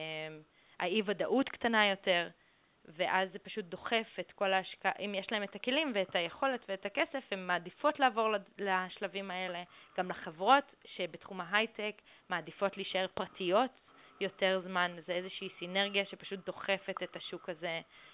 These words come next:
אל עבר, אה, הישארות פרטית והשקעות פרטיות ל-, לתקופה ארוכה יותר. ורואים את זה גם בישראל.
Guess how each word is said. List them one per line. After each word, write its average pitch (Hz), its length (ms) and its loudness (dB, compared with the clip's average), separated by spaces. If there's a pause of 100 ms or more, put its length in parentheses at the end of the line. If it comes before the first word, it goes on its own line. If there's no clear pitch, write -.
(100)
אל 180 120 4
עבר, 175 440 2
אה, 160 160 0
הישארות 175 680 2 (560)
פרטית 190 440 -6 (340)
והשקעות 180 760 -4
פרטיות 180 440 -4 (220)
ל-, 175 240 -6 (100)
לתקופה - 580 2
ארוכה 156 380 0
יותר. - 220 -14 (1300)
ורואים 196 360 2
את 202 80 6
זה 190 80 2
גם 175 220 -2
בישראל. 160 420 -8